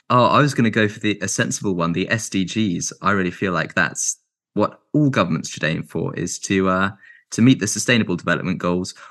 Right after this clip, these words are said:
But a silly one, I think a great indicator of success would be the number of people that listen to and subscribe to Here's the Plan. 'Cause I think that the people who listen to this podcast generally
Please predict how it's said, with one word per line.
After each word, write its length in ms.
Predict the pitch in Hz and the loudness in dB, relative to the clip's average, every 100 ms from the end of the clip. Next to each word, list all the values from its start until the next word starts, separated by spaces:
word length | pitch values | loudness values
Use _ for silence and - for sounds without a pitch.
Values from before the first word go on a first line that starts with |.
| _ _ _ - | _ _ _ 0
But 140 | 127 | 2
a 20 | |
silly 340 | 117 - 196 180 | 4 4 6 6
one, 320 | 92 78 80 - _ _ - | 6 2 -4 -10 _ _ -2
I 140 | 107 | 0
think 400 | 110 110 98 - - | 2 2 0 -6 -6
a 80 | 98 | -8
great 440 | - 107 117 117 | -4 2 2 4
indicator 560 | 95 92 - 95 80 - | 2 -2 0 -2 -2 -4
of 80 | - | -6
success 600 | - - 78 80 - 98 | -8 -2 -2 -2 -2 -2
would 180 | - | 0
be 420 | - 87 82 82 - _ _ _ - | 2 4 4 0 -6 _ _ _ 0
the 60 | 98 | 4
number 340 | 104 104 101 | 6 4 4
of 200 | 85 - | 0 -2
people 580 | - 143 - 87 85 73 | 2 2 2 0 0 -2
that 220 | 90 - | -2 0
listen 280 | 117 - 101 | 0 2 0
to 280 | - 82 78 | 2 0 0
and 120 | 85 | -4
subscribe 640 | - - - 107 95 80 78 _ _ _ - | -6 -6 0 4 4 2 -4 _ _ _ -4
to 180 | 95 82 | -2 0
Here's 340 | 90 110 101 | 2 2 2
the 80 | 87 | -2
Plan. 380 | - 107 92 82 _ _ - - - _ | 0 2 2 0 _ _ -20 -20 -20 _
'Cause 160 | - - | -2 4
I 140 | - 180 | 4 4
think 380 | - 95 - - _ _ - | 4 0 0 -8 _ _ 2
that 240 | 101 - | 2 2
the 80 | - | 0
people 420 | 139 135 117 104 | 2 4 6 4
who 100 | 98 | 4
listen 240 | 107 131 | 2 2
to 80 | 143 | 0
this 120 | 131 | -2
podcast 840 | 127 131 117 120 120 117 - - - | -2 -2 0 2 2 0 -8 -10 -4
generally 760 | 95 90 90 85 82 82 82 | 0 2 4 2 0 -2 -4